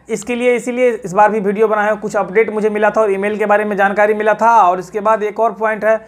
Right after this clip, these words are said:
कि कल एक वीडियो बनाया था, बहुत सारे मैसेज आ रहे थे, Telegram ग्रुप पे आ रहे थे, "सर एग्जाम डेट क्या होगा?" कब, बहुत सारे लोग परेशान हैं। देखो, तो परेशान होने की ज़रूरत नहीं है, आप सब लोगों को हताश, निराश, परेशान होने की ज़रूरत नहीं है।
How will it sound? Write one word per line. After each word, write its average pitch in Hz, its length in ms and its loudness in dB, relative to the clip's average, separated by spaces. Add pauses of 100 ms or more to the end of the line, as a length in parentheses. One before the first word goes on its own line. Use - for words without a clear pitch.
(300)
कि 196 80 -8
कल 220 220 2
एक 214 100 -2
वीडियो 196 320 0
बनाया 214 220 0
था, 202 140 -6
बहुत 190 260 -2
सारे 214 180 2
मैसेज 196 320 -2
आ 208 40 4
रहे 202 120 0
थे, 220 120 -2
Telegram 202 440 0
ग्रुप 220 240 2
पे 226 60 2
आ 208 40 4
रहे 202 120 2
थे, 208 80 -2
"सर 196 180 -2
एग्जाम 202 320 0
डेट 185 200 -4
क्या 208 120 2
होगा?" 202 240 2
कब, 202 160 0
बहुत 202 240 -2
सारे 208 140 0
लोग 196 200 -4
परेशान 196 360 0
हैं। 180 80 -4
देखो, 165 240 -2 (520)
तो 180 60 -8
परेशान 226 560 0
होने 233 320 -2
की 214 140 -8
ज़रूरत 214 340 0
नहीं 233 160 -4
है, 233 80 0
आप 208 160 4
सब 202 180 -4
लोगों 196 200 -2
को 202 120 0
हताश, 196 420 2
निराश, 202 320 0
परेशान 196 340 -6
होने 196 220 -6
की 185 120 -6
ज़रूरत 190 300 -2
नहीं 190 180 -6
है। 214 260 -2